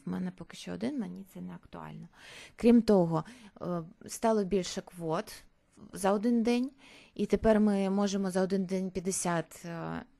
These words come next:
слів перевірити, ключових слів, п'ятдесят лістингів поліпшити, оптимізувати. І тепер в нас є сто, е, трендів, мі-, місячних трендів. Потім в наступних відео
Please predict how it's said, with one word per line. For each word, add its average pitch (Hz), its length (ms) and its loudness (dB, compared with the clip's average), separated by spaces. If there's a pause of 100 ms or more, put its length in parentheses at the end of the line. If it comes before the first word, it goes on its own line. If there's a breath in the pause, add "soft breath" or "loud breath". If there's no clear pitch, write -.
(140)
слів 180 460 -6
перевірити, 269 1080 0 (220)
ключових 233 420 -4
слів, 226 380 -6 (420 loud breath)
п'ятдесят 214 640 2
лістингів 269 600 -8 (440)
поліпшити, 247 600 -2
оптимізувати. 233 920 -6 (520 loud breath)
І 220 100 0
тепер 240 340 2
в 226 40 4
нас 226 300 4
є 220 320 4
сто, 208 540 4 (560 loud breath)
е, 180 460 -8
трендів, 202 480 -4 (440)
мі-, 185 200 -6
місячних 202 480 -6
трендів. 226 460 -2 (1200 soft breath)
Потім 202 220 -4
в 190 40 -6
наступних 196 520 -8
відео 294 300 -2